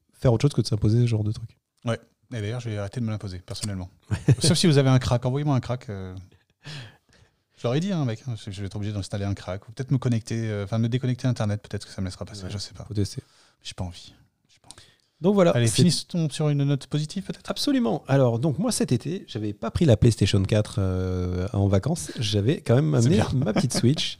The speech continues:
Speaker 1: euh, qui m'a suivi. Alors, j'ai, j'ai vraiment passé des semaines sans jouer, euh, et puis, quand même, est arrivé sur le store le Panzer Paladin. Alors,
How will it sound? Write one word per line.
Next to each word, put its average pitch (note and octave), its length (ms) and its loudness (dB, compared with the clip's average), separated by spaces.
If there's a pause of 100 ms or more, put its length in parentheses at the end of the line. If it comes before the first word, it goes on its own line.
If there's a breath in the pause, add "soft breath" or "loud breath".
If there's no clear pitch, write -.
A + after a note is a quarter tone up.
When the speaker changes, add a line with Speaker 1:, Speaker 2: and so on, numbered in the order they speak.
(300 soft breath)
Speaker 1:
euh, G#2+ 100 4
qui D#3 180 0
m'a G3 80 2
suivi. C3 480 0 (180)
Alors, A#2 220 6
j'ai, A2 220 8
j'ai G#2 120 6
vraiment D3 220 2
passé D#3 240 0
des A2 120 4
semaines B2+ 360 2
sans A#2 200 0
jouer, A2 340 0
euh, G2+ 100 -4 (100)
et A2 80 4
puis, A3+ 580 -6
quand C3+ 100 -2
même, F3 200 2 (560 soft breath)
est A#2+ 140 0
arrivé E3 300 2
sur C3+ 180 -2
le G#2+ 80 2
store D#3 360 2
le B2 140 0 (240)
Panzer F3 420 2 (140)
Paladin. B2 440 0 (340)
Alors, C2 360 -6